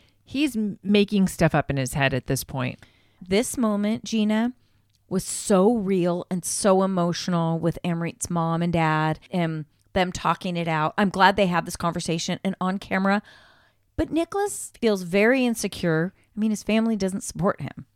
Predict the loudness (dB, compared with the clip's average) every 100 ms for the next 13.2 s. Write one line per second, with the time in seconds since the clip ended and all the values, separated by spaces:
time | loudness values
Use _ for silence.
0 | -2 4 6 6 4 2 0 -2 -2 0
1 | 2 2 -2 -4 -2 2 4 4 4 0
2 | -4 0 2 2 2 2 4 2 -2 _
3 | _ 0 4 6 4 2 2 2 2 0
4 | 2 0 -2 -2 0 -2 -4 -4 -2 4
5 | 4 4 0 2 2 2 2 0 -4 0
6 | 2 4 2 0 0 0 0 0 4 4
7 | 2 0 -2 -8 _ -6 -2 0 0 0
8 | -2 0 0 2 0 -2 -2 -2 -2 -2
9 | -2 -4 -2 0 0 -2 -2 -2 -2 -4
10 | -2 0 0 -2 -6 -16 _ -4 -2 -4
11 | -10 _ _ _ 0 2 4 2 0 -4
12 | _ -6 0 2 4 2 2 2 4 4
13 | 0 -4